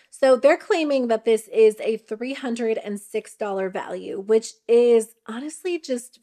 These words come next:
funny because that would imply that each palette is worth one hundred and two dollars.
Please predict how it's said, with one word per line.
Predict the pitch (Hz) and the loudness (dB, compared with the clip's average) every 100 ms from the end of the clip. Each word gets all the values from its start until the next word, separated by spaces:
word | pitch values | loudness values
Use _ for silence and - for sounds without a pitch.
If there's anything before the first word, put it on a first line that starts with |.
| _ | _
funny | - 220 196 | -8 -6 -6
because | 185 196 220 196 | -8 -6 -4 -4
that | 208 185 | -4 -2
would | 240 | -4
imply | 247 277 262 | -4 -4 -2
that | 247 - | -4 -6
each | 226 214 | -10 -12
palette | - 226 196 | -8 -6 -6
is | 202 208 | -8 -6
worth | 214 208 | -8 -6
one | 202 196 208 | -10 -10 -10
hundred | 240 214 208 202 | -10 -10 -8 -10
and | 190 190 | -10 -12
two | - 196 | -8 -8
dollars. | - - - 190 - | -8 -12 -14 -14 -16